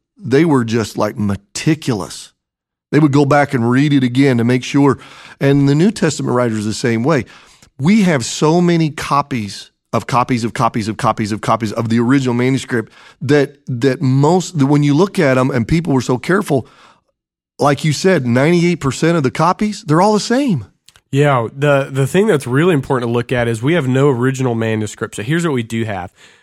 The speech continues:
Speaker 2: Our earliest copies of the New Testament all date somewhere between fifty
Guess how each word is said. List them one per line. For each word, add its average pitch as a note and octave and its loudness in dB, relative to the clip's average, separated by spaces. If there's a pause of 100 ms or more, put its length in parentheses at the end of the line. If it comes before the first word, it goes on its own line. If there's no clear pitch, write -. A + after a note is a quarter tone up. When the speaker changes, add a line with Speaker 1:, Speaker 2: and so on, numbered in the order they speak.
(160)
Speaker 2:
Our C#3+ 2
earliest F#3+ 0
copies B2+ -2
of A2 -8
the A2+ -2
New A#2 0
Testament A#2 -6
all C#3 0
date B2+ -4
somewhere D3+ 0
between A2 -4
fifty E3+ -4